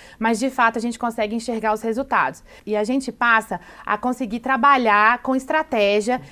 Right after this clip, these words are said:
e com planejamento. E todo esse trabalho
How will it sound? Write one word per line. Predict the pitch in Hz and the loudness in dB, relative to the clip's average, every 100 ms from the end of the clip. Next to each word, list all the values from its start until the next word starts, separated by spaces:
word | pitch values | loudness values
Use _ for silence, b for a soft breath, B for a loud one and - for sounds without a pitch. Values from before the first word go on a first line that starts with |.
| - | -10
e | 240 | -6
com | 247 | -4
planejamento. | 262 254 262 302 302 247 220 220 214 | -2 0 0 0 0 -2 -2 -6 -4
E | 262 | -2
todo | 285 330 339 | 4 6 6
esse | 330 262 262 | 4 4 0
trabalho | 233 214 196 240 269 240 208 | -2 0 2 4 4 4 2